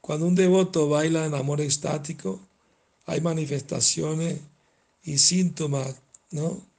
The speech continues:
que se llaman sáttvica, que quiere decir que es una plataforma trascendental. Esos no son síntomas de emoción material,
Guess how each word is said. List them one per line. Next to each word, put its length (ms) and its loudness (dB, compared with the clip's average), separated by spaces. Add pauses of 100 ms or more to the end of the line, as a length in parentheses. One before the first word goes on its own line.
(160)
que 120 -8
se 160 0
llaman 300 0
sáttvica, 640 -2 (1200)
que 180 -6
quiere 260 4
decir 720 4 (760)
que 140 -6
es 140 0
una 200 2
plataforma 600 -2
trascendental. 1040 -4 (4000)
Esos 260 4
no 140 6
son 180 4
síntomas 560 2
de 80 0
emoción 480 2
material, 680 -4